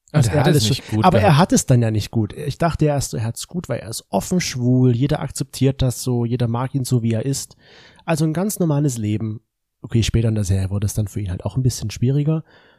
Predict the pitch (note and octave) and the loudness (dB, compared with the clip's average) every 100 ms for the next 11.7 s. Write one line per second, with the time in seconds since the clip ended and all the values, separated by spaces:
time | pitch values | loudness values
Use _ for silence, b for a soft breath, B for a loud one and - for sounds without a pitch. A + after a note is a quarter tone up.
0 | b C3+ B2 A#2+ B2 A#2 G#2 C#3 E3+ D#3+ | b -4 -2 0 0 0 0 -2 -2 -4
1 | D#3 C#3+ C#3 C3+ C3+ C3 - A#2+ A#2 G#2+ | -4 -4 -4 -4 -4 -8 -8 -8 -8 -8
2 | - E2+ E2 - B B B D#3 C3+ B2+ | -12 -16 -16 -20 B B B -2 0 0
3 | - - A#2 D3+ - G#3+ G3 _ _ _ | -2 0 2 0 0 -4 -4 _ _ _
4 | _ _ - - B2+ D3+ C#3 C3 B2 - | _ _ -12 -6 -2 0 0 0 -4 -8
5 | F3+ - - - A#2+ A#2+ A#2 A2+ - E2+ | -14 -14 -14 -6 -2 0 0 0 -2 -4
6 | D2+ D2+ - F2 D2 F2+ - G2+ F#2+ F2 | -8 -10 -10 -10 -12 -14 -10 -2 -2 0
7 | F2 F2 F2+ G#2+ B2 F2 E2 - - - | -4 -4 -2 0 4 2 2 -6 0 2
8 | A#2+ A#2 A2 - G2 G2+ G2 G2 G2 - | 2 0 -4 -6 -10 -10 -8 -8 -6 -4
9 | F#2+ G2 G2+ F2 E2+ - - F#2 F#2 - | -4 -2 -4 -8 -12 -12 -8 -10 -8 -10
10 | G#2 F#2 - G2 F#2+ F#2+ G#2+ G#2 G2+ G#2 | -8 -10 -12 -12 -12 -14 -12 -10 -10 -12
11 | - - B B A2 G2 | -20 -20 B B -10 -8